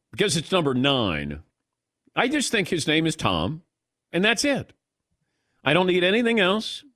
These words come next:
Very simple. Have it in, uh, you know, some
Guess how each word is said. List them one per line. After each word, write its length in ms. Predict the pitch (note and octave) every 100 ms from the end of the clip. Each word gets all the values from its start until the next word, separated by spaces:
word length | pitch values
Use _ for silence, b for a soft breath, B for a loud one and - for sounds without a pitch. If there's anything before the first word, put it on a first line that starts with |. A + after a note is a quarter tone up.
| F3+ - _
Very 180 | D3 G3
simple. 480 | - D#3 F#3 F#3+ - _ _ _
Have 260 | C#3+ D#3+
it 80 | E3+
in, 320 | D#3+ D#3 D#3+
uh, 280 | D#3 D#3 D#3
you 200 | D3+ D3+
know, 160 | B2+ B2+ - _ _ _ _ _ _ _ _ _ _ _ _
some 400 | - - C3+